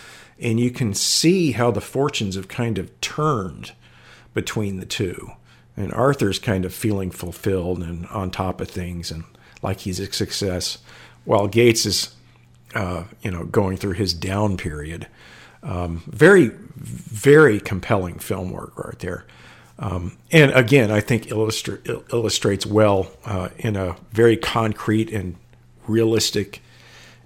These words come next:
and compelling way, uh, the more abstract point that Immanuel Kant makes, that, you know, you should never treat people as mere means to your own ends. Um, I, I think, uh, the contrast between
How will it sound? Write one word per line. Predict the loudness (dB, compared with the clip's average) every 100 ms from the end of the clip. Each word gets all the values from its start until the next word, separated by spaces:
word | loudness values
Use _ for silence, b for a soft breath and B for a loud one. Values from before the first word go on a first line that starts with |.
| -8
and | -6 -6 -10 -8
compelling | -4 -4 4 6 6 4 0
way, | -4 -4 -6 b b b b b
uh, | -8 -6 -6 -8 -6
the | -2
more | 2 2
abstract | 2 0 2 4 2 0 -14 _
point | -2 -2 -2
that | -4 -4
Immanuel | -2 -4 -4 -6
Kant | -6 -6 -6 0
makes, | 0 -2 -4 -2
that, | -2 -4 -8
you |
know, | -8 -6 -6 -8
you | -6
should | -2 0 0
never | 0 -2
treat | -4 -4 -4
people | -6 -6 -8
as | -8
mere | -6 -6
means | -4 -6 -8 -8
to | -6
your | -6
own | 0
ends. | 4 4 2 -4 -12 B B B B -8
Um, | -6 -6 -8 -12 _ -8
I, | -4 -4
I |
think, | -4 -2 -2 -2
uh, | -4 -4 -8 _ _ _
the | -6 -6
contrast | -6 0 4 4 4 0 -2 -4 -8 -10
between | -12 -8 -8 -8 -10